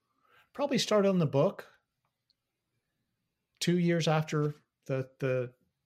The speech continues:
the Tom Peters Reimagined Summit. And one of my colleagues and I, uh, Emily Bennington, my,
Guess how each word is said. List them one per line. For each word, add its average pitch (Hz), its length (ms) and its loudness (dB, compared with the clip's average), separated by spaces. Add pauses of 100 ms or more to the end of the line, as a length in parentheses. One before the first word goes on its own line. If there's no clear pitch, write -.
the 127 80 -6
Tom 139 240 -4
Peters 135 300 -2
Reimagined 131 520 -2
Summit. 143 400 -2 (1200)
And 131 160 -4
one 139 120 0
of 143 60 0
my 135 100 0
colleagues 151 500 2
and 131 100 -2
I, 139 340 0
uh, 117 340 -4 (1900)
Emily 160 240 6
Bennington, 151 680 4
my, 127 220 0